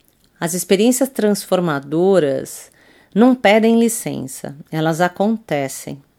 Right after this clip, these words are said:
E elas ficam na nossa vida até a gente cansar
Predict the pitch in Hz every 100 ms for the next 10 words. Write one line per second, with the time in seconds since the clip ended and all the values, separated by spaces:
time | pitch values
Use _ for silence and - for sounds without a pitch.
0 | _ _ _ 175 190 220 - - 262 -
1 | 156 151 151 151 - 151 143 156 165 -
2 | 170 180 _ 214 240 269 233 190 196 196
3 | 208 - 233 226 - - 196 208 247